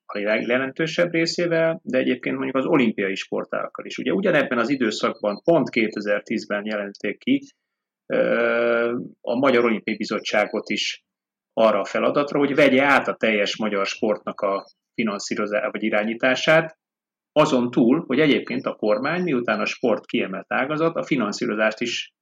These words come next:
mellé teszi. Na ugye ez látványosan csődöt mondott, lényegében Borkai Zsolték belebuktak ebbe a feladatba. A kormány ezt észlelte és visszavette azonnal. Tehát, hogyha azt nézzük,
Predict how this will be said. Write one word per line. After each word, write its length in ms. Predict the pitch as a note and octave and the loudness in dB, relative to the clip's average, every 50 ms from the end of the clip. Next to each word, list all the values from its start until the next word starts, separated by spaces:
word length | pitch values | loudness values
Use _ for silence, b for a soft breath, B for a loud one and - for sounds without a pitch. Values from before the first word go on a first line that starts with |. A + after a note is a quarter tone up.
| _ _ _ _ _ _ _ | _ _ _ _ _ _ _
mellé 320 | C#3 B2+ A#2 G2+ G2 F#2+ | -2 0 0 0 -2 -4
teszi. 400 | - - - - - - - - _ _ _ _ _ _ _ _ _ _ _ | -6 -8 -10 -10 -10 -10 -12 -14 _ _ _ _ _ _ _ _ _ _ _
Na 100 | - B2 | 0 2
ugye 180 | C3+ C#3+ C#3+ D#3 | 4 4 4 4
ez 120 | D#3 D3+ | 4 4
látványosan 640 | E3 E3 C#3 - - B2 B2 B2 B2 - - C3 B2 | 4 4 4 4 2 2 0 2 0 0 0 0 -2
csődöt 380 | A#2+ - C#3 A#2+ G#2+ G2+ G2 - | 2 2 2 2 2 0 -4 -4
mondott, 440 | G#2+ G#2 A2+ C3 C#3 D#3 D#3+ D#3 - | -4 -4 -2 0 0 0 0 0 2
lényegében 560 | D#3+ D#3 C3 G2+ G2+ B2 B2 A#2+ A#2 A2 G#2 | 2 2 2 0 0 -2 -2 -2 -2 -4 -2
Borkai 360 | B2 B2+ A#2+ - - G#2 G2+ | 0 -2 -2 -2 -2 -4 -4
Zsolték 420 | - - A2+ A2 G#2+ - A2+ G#2+ | -4 -4 -4 -4 -2 -2 -4 -6
belebuktak 640 | A2 B2 A2+ G2+ F#2+ F#2 G2+ - - - G#2 - - | -4 -6 -6 -6 -6 -6 -8 -10 -8 -8 -6 -6 -6
ebbe 200 | A2+ G#2+ A2 A2+ | -6 -4 -2 -4
a 60 | A2 | -2
feladatba. 640 | - - C3 A2 G2+ F#2+ G2+ G2 - - A2+ - - _ _ _ _ _ _ _ _ _ _ | 0 2 2 2 2 0 -2 -6 -6 -10 -14 -16 -16 _ _ _ _ _ _ _ _ _ _
A 100 | - - | -16 -2
kormány 360 | - C#3+ C#3+ C#3+ C#3+ C#3 C#3 | 0 2 2 4 2 2 2
ezt 160 | C#3 C3 - | 2 0 2
észlelte 640 | F#3 F3 E3+ - - - A2 G#2 F#2+ - A#2 A#2+ C3 | 4 6 6 6 4 2 2 2 2 2 2 2 2
és 140 | C3 - - | 2 2 2
visszavette 640 | D3 C3+ - - - A2+ A2+ - - - C3+ B2 | 2 2 4 2 0 -2 -2 -4 -4 -2 0 2
azonnal. 480 | A2+ A2 - G2+ - - - - - - | 2 2 0 -4 -8 -8 -10 -12 -14 -10
Tehát, 280 | - - A2 G#2 - | -6 -4 -4 -4 -4
hogyha 520 | - A#2 A2 - - A2+ A2 G#2 - - - _ _ | -6 -8 -10 -4 -2 -2 -2 -2 -2 -6 -10 _ _
azt 260 | - C#3+ F#3 F#3+ F#3+ | 2 2 2 4 2
nézzük, 480 | - F3+ B2 A2 - G#2+ G2+ - - - | 2 4 4 4 2 -2 -6 -8 -10 -16